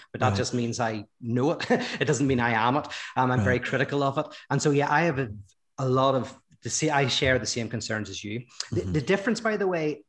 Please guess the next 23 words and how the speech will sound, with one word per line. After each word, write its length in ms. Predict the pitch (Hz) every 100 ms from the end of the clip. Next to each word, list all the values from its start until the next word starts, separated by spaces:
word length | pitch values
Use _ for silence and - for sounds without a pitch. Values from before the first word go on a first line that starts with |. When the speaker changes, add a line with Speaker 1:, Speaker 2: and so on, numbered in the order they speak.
| -
Speaker 1:
is 300 | 139 - - _ _ _ _
'cause 140 | 160 120
the, 100 | 160
I 80 | 165
think 220 | 185 151
what 160 | 143 156
you're, 120 | 131 135
what 180 | 147 170
you're 120 | 160
talking 260 | 151 143 127
about 140 | 127
is 60 | 110
very 500 | 101 120 131 147 131
important 580 | 110 92 113 110 113 - - - _ _ _
political 640 | - 131 143 - 117 104 - _ -
issue 400 | 139 - 113 101 -
and 160 | 131
an 160 | 127 131
issue 240 | 127 131
that, 260 | 117 120 - _ _ -
that's 180 | 120 -
very 300 | 127 117 113
fascinating. 600 | - 113 - 139 135